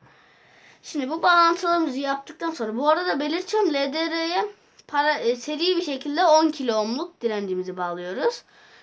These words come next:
ledimize ise üç yüz otuz ohmluk direncimizi bağlıyoruz. Seri bir şekilde yine.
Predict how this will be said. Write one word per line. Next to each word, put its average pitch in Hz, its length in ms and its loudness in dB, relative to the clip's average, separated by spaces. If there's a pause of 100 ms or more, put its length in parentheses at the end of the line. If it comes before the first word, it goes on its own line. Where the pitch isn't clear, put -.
(160)
ledimize 330 560 2
ise 302 440 0 (300)
üç 285 320 -14
yüz 330 80 -4
otuz 330 240 -6
ohmluk 311 340 0
direncimizi 233 540 0
bağlıyoruz. 165 640 -8 (880)
Seri 180 380 -12
bir - 40 -18
şekilde 160 360 -14
yine. 160 200 -14